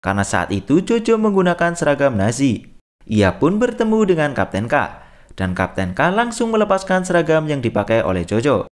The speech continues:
agar Jojo bisa kabur dari tempat tersebut. Beberapa saat kemudian, Kapten K dan yang lainnya pun dieksekusi mati. Jojo yang mendengar suara tembakan tersebut,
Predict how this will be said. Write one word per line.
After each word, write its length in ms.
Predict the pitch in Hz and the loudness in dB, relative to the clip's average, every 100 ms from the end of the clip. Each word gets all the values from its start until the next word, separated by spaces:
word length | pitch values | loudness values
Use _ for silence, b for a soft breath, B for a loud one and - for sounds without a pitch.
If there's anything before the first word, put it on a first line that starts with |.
| _ _ | _ _
agar 280 | 101 95 98 | -4 0 0
Jojo 400 | 95 92 101 165 | 0 0 2 2
bisa 320 | 208 220 214 208 | 0 0 0 0
kabur 320 | 190 190 180 | 2 2 2
dari 280 | 151 139 131 | 2 0 0
tempat 360 | 113 107 107 | 0 0 0
tersebut. 640 | 90 - - 101 127 92 - - - _ _ _ _ _ _ _ _ _ _ _ _ - | -2 -6 -4 2 2 2 -4 -20 -20 _ _ _ _ _ _ _ _ _ _ _ _ 0
Beberapa 520 | 233 220 214 202 196 | 2 4 4 4 2
saat 440 | 190 165 165 - | 2 2 0 -2
kemudian, 560 | 107 95 98 135 101 90 b b b | -6 -4 2 2 0 -4 b b b
Kapten 400 | 95 92 - 90 82 | -6 -4 -2 -4 -2
K 200 | 120 156 | -2 0
dan 160 | 226 | 0
yang 160 | 233 226 | 0 0
lainnya 360 | 220 208 208 | 0 2 0
pun 200 | 214 208 | 2 0
dieksekusi 640 | 185 113 - 92 90 90 92 | 2 0 0 -6 -6 -4 -2
mati. 480 | 107 147 117 90 b b | 0 2 0 -2 b b
Jojo 400 | 104 95 - 135 | 0 0 2 4
yang 160 | 190 220 | 4 2
mendengar 320 | 202 202 214 | 0 2 0
suara 320 | 214 135 107 | 0 2 2
tembakan 400 | 107 101 95 98 | 0 0 0 -2
tersebut, 560 | - 98 92 117 131 | -4 -6 -2 0 0